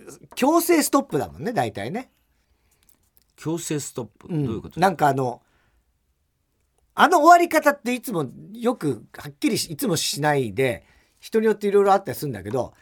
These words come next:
Speaker 2: 億万長者になったみたいなことですよね、結局は。
Speaker 1: そうそうそう。で、
Speaker 2: うん。
Speaker 1: なんかね、最後に、
Speaker 2: うん。
Speaker 1: 今わかんないけど、昔俺らがやってたこと。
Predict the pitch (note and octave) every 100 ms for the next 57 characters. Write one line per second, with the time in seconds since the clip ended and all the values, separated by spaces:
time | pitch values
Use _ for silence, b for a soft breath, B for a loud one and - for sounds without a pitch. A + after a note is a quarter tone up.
0 | b - C3 B2+ D#3 C#3+ A#2+ C#3+ A#2 G#2+
1 | G#2+ G#2 - F#2+ E2 D2+ D2 D2+ D#2+ F2+
2 | D2 D#2 G#2 G#2+ - _ - F#3+ E3+ D#3+
3 | - C#3+ F3 G3 A#2+ C#2 _ _ _ _
4 | _ - C4+ C#4 A2 E3+ - _ _ _
5 | - - G4+ A#4+ A3+ F3 F#3+ F#3 G#2+ -
6 | C4 G#4+ A3+ D#3 E3 C#3+ A#2+ C#3 A#2+ C#3
7 | A#3+ A#3 A3 A3+ C#3 - A#2+ B2+ A#2+